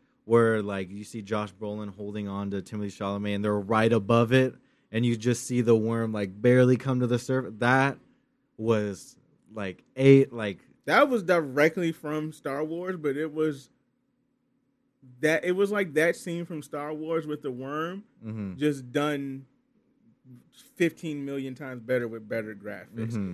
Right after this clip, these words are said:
Speaker 2: And then the second, re-, the actual reveal of the whole worm.
Speaker 1: Insane,
Speaker 2: I
Speaker 1: dude.
Speaker 2: said, and I was like,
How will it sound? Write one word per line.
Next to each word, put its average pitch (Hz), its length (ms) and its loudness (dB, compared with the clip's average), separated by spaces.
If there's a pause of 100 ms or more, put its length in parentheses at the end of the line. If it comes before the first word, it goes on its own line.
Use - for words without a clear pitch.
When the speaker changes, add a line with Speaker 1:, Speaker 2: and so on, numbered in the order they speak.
(100)
Speaker 2:
And 151 140 -2
then 185 280 4
the 156 80 2
second, 226 520 0
re-, 165 100 0
the 170 260 2
actual 185 440 0
reveal 160 540 -2
of 214 240 -4
the 160 160 0
whole 139 260 -2
worm. 120 520 -10 (580)
Speaker 1:
Insane, 185 1700 0
Speaker 2:
I 208 100 0
Speaker 1:
dude. 202 100 -4
Speaker 2:
said, 196 380 6
and 208 140 0
I 240 80 4
was 247 140 4
like, 233 260 -2